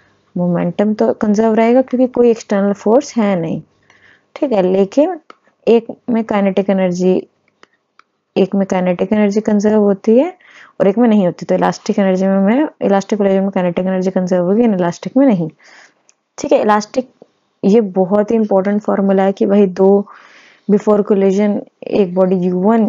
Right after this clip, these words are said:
और आपको पता है ये U one is greater than यू टू होना चाहिए, तभी तो इसके टकराएगा और finally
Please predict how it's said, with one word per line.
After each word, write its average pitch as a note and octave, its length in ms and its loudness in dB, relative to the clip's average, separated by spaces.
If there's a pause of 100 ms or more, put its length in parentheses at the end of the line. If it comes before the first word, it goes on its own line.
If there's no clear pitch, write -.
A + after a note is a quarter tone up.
(160)
और F#3+ 100 -2
आपको F#3 240 -2
पता G3 220 -2
है G#3+ 60 4
ये G#3 140 4
U G3 120 4
one F#3+ 220 0
is F#3 60 -4
greater F3+ 340 0
than F#3+ 220 -2
यू F#3 100 2
टू F#3 140 -2
होना F3+ 240 -2
चाहिए, F3+ 200 -2
तभी F#3 240 0
तो G3 80 0
इसके F#3+ 220 -2
टकराएगा G3 600 -2 (580)
और G#3 100 2
finally F#3+ 480 0